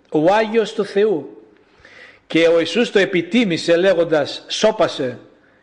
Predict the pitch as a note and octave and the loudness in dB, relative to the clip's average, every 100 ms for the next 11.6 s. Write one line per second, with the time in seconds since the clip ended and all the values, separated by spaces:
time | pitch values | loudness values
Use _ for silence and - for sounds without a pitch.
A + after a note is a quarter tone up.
0 | _ - D3 D#3 A#3 - A3 - F#3 F3 | _ 0 0 2 0 2 0 0 0 0
1 | - G3+ D3+ B2 - - - _ _ _ | 0 -2 -2 -6 -18 -20 -20 _ _ _
2 | _ _ _ - - - - - F#3 F#3 | _ _ _ -20 -20 -20 -6 0 2 2
3 | E3+ E3+ G#3+ A3+ G#3+ F3+ G#3 G#3 G3 E3+ | 2 2 2 0 0 0 0 0 -2 -4
4 | - D#3+ F#3+ G#3+ - A3 B3 - E3 C3+ | -2 0 0 0 0 -2 -4 -2 -2 -2
5 | G#3+ G#3+ F#3+ F#3+ - A#3+ - F#3+ E3+ D3 | -4 0 -2 -2 -2 -2 0 -2 0 -2
6 | - E3+ A3+ - - - - - F3+ E3+ | 0 0 0 -8 -18 -20 -20 -2 2 2
7 | A3 A3 G3+ G3 C#3+ E3 A3+ - A#3 A3+ | 0 -2 0 0 0 2 0 0 -6 -2
8 | F#3+ A3+ A3 C#3 B2 - - _ _ _ | -2 0 0 -2 -8 -16 -20 _ _ _
9 | _ _ - _ - E3+ F3 - B3 A#3 | _ _ -20 _ 0 0 0 0 2 2
10 | D#3+ D#3+ G3+ - - E3+ - - F#3 A3+ | 2 0 -2 -4 -2 -2 -2 -2 2 2
11 | F#3 E3 E3+ F3 G#3+ | 0 -2 0 0 0